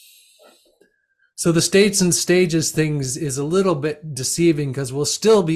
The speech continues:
even if we attain the, the, even if the, the Israel is more advanced, uh, in some intellectually and, and ethically, uh, you know, which it is, okay?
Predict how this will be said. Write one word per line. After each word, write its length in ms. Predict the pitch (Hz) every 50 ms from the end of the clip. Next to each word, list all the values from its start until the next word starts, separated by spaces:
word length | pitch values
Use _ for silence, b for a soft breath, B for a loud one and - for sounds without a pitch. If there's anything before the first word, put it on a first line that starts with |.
| 175 185
even 200 | 190 202 220 214
if 160 | 202 196 - 185
we 300 | 175 156 165 143 143 143
attain 440 | - - - 180 196 196 180 165
the, 140 | 151 147 139
the, 220 | 131 135 139 143 - 170
even 240 | 170 170 180 180 175
if 140 | 160 - -
the, 220 | 165 156 151 143
the 220 | 143 147 - - 156
Israel 360 | 160 147 151 170 165 151 143
is 120 | 131 -
more 180 | 147 147 147 143
advanced, 680 | 127 117 110 135 135 147 151 147 135 - - - - - 139
uh, 140 | 135 135
in 180 | - 139 127 117
some 440 | - - 147 139 135 131 131 123 - -
intellectually 920 | 151 143 135 - 139 131 135 147 143 - - 139 135 127 127 123 120 123
and, 280 | 120 117 117 113 113 113
and 240 | 127 123 117 120 113
ethically, 720 | 127 139 131 - 156 143 - - 131 123 120 117 117 113 113
uh, 80 | 110
you 160 | 123 123 120
know, 100 | 113 113
which 200 | 110 120 117 -
it 80 | 123 120
is, 520 | 135 139 127 110 117 117 - - - _ _ _ _ -
okay? 380 | 110 104 110 113 113 113 _